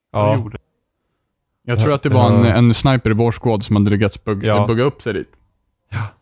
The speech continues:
Speaker 3: Och det
Speaker 2: Ja.
Speaker 3: ab-, absolut oftast så var det ju såna sniper som sätter ner en spawn beacon och sen så får de fallskärmar ner till, eh,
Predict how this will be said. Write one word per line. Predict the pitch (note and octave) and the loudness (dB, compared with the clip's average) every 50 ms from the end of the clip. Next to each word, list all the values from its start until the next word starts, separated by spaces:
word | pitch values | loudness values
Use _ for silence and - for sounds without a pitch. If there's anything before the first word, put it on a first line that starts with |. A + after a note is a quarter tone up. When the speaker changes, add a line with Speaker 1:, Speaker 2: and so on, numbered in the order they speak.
| _ - | _ -8
Speaker 3:
Och | C3+ D3 | -4 -2
det | D3+ | 0
Speaker 2:
Ja. | D#3 D3+ | 2 2
Speaker 3:
ab-, | C3+ G#2+ G#2 G2+ D#3 D3+ C3+ B2+ A#2 | 2 2 0 0 0 0 0 0 0
absolut | D3 D3 - - - D3 C#3 A#2+ C3 | -2 -4 -2 -2 0 0 0 0 0
oftast | B2 - - - A#2+ A2 - - - | -2 -4 -4 -6 -6 -6 -6 -6 -4
så | - | -2
var | A2+ G#2+ G#2+ G#2+ | 0 0 0 2
det | G#2+ | 2
ju | G#2+ | 0
såna | G#2 - A2 G#2 G2+ G2+ G2+ | 0 0 2 2 2 2 2
sniper | G2+ - G#2+ G2+ G2+ - - G#2 | 0 0 -2 -2 -2 -2 -4 -4
som | - G2 G2 G2 F#2+ G2 - - - _ _ _ _ _ | -4 -2 -2 -2 -2 -4 -6 -12 -20 _ _ _ _ _
sätter | - - A#2+ - A2+ | -4 -2 -2 0 2
ner | A2+ A2 G#2+ G#2 | 2 2 2 2
en | G2+ G2+ | 2 0
spawn | - - - A#2 A2+ G#2+ G#2 | -2 -2 -2 -2 -2 0 0
beacon | A2 G#2 G#2 - G2 G2 | 0 0 0 0 0 0
och | F#2+ | 0
sen | - G#2 | 2 0
så | G#2 G2+ | 0 0
får | F#2+ - G#2+ | 0 -2 -2
de | G2+ G2 | -2 -2
fallskärmar | - A2+ G#2+ G2 F#2+ - A#2 A2 G#2 G2 G2+ | -2 -2 -2 -4 -2 -2 -2 -2 -2 -2 -2
ner | F#2+ - - | -2 -4 -4
till, | - G#2+ - - - - - | -2 -2 -4 -2 -4 -4 -4
eh, | - - | -4 -6